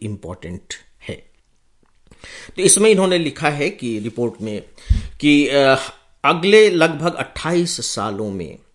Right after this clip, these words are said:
अट्ठाईस सालों में मतलब है कि सन दो हज़ार पचास तक जो हमारे शहरों की आबादी है, लगभग दुगुनी हो जाएगी। इसमें आंकड़ा दिया हुआ है अट्ठासी करोड़, एटी एट करोड़ के आसपास हो जाएगी।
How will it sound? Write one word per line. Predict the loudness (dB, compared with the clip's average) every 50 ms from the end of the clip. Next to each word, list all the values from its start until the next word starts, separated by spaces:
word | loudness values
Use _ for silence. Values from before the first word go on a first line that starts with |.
| -8 -8
अट्ठाईस | -8 -8 -6 -4 -4 -4 -4 -4
सालों | -4 -4 -4 -4 -4
में | -4 -6
मतलब | -6 -8 -8 -8 -8
है | -8 -8
कि | -10 -10 -10
सन | -10 -8 -8 -6
दो | -6 -8 -8
हज़ार | -8 -10 -12 -12 -12
पचास | -14 -16 -16 -14 -14 -14 -12 -12 -12 -14 -14
तक | -20 -20 _ _ _ _ _ _ _ _ _ _ _ _ _ _ -20 -20 -20 -20 _ _ _ 0
जो | 4 4 6 6 4
हमारे | 2 0 0 2 2 4 4 4 2 0 -2
शहरों | -4 -4 -2 0 0 2 2 2
की | 0 -2 -4 -8
आबादी | -4 -4 -4 -4 -2 -2 -4 -4 -6 -8 -10 -8
है, | -8 -6 -6 -4
लगभग | -2 -2 -4 -4 -6 -8 -10 -10 -10 -14 -16
दुगुनी | -10 -8 -8 -6 -4 -4 -4 -4 -4
हो | -6 -6 -8 -8
जाएगी। | -8 -8 -8 -8 -10 -12 -12 -14 -12 -12
इसमें | -10 -8 -6 -4 -2
आंकड़ा | -2 -2 -2 -2 -2 -2 -2
दिया | -2 -4 -6 -6
हुआ | -4 -4 -4 -6
है | -6
अट्ठासी | -8 -12 -14 _ -2 -2 0 0 -2 -4 -4 -4 -6
करोड़, | -4 -6 -6 -4 -4 -4 -4 -4 -4 -4
एटी | -4 -2 -2 -4
एट | 0 0 0 0 -2 -4 -6
करोड़ | -6 -6 -4 -6 -6
के | -8 -10
आसपास | -10 -10 -10 -12 -12 -12 -12 -12 -12 -12 -12 -16 -18 -20 _ _ _ -6
हो | -4 -4 -4
जाएगी। | -4 -8 -14 -16 -18 -20 -20